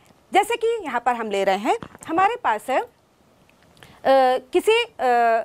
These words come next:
विलयन की, अ, पीएच, अ, किसी विलयन में हाइड्रोजन आयन की सांद्रता दी गई है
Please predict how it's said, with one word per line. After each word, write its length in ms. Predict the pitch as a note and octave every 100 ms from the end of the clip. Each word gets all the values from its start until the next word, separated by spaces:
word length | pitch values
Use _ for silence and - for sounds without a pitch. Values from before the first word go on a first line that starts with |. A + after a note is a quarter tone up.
| -
विलयन 380 | G#3+ D#4 G#4 G#4+
की, 220 | B3+ F4+
अ, 40 | - - - A#3+ A3+ A3 -
पीएच, 540 | G4 G#4+ E4 E4+ - - _ -
अ, 40 | - B2 A#2 D#2+ G2+ B3+ - - -
किसी 240 | E4+ G#4+ F#4+
विलयन 320 | - A#3+ B3
में 100 | E4+
हाइड्रोजन 480 | C4+ B3 D4 F#4 G4
आयन 240 | C4 B3
की 160 | C#4 D#4+
सांद्रता 500 | G#3+ C#4+ G#3 - A#3+
दी 180 | A3
गई 180 | F#3+ F#3
है 200 | G3+ F4